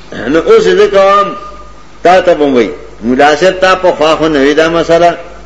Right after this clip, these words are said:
وایي پیغمبر ته هم دغسې وي، چې تا خو پخوا څه نه وي. نو پیغمبر وایي، «آو، ما څلوېښت کاله نو ویلي،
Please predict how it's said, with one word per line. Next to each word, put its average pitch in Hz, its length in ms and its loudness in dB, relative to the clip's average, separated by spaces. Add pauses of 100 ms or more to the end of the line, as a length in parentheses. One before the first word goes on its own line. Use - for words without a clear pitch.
(640)
وایي 151 200 4
پیغمبر 165 500 0
ته 202 160 0
هم 185 100 -2
دغسې 170 320 0
وي، 117 220 0 (760)
چې 143 40 2 (120)
تا 175 100 2
خو 165 260 2
پخوا 151 340 0
څه 151 100 -4
نه 127 220 0
وي. 143 140 2 (960)
نو 135 80 0
پیغمبر 180 520 2
وایي، 190 240 2 (120)
«آو، 147 340 2 (240)
ما 151 200 0
څلوېښت 170 480 0
کاله 170 240 2
نو 185 200 -2
ویلي، 196 400 0